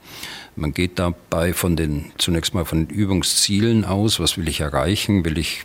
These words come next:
beispielsweise eine Division als Divisionskommandeur in der Verteidigung eines bestimmten Abschnittes des nato, äh, Gebiets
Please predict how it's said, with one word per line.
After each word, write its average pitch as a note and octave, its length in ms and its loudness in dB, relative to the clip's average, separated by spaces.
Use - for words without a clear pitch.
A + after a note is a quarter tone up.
beispielsweise D2+ 800 0
eine D2+ 300 -2
Division F2 840 2
als D#2 220 -2
Divisionskommandeur F2 1120 0
in G#2+ 180 4
der G#2+ 100 4
Verteidigung F2 720 0
eines D#2+ 540 0
bestimmten D#2 680 -2
Abschnittes - 840 0
des F2+ 160 0
nato, D#2+ 380 0
äh, D#2+ 260 0
Gebiets - 760 0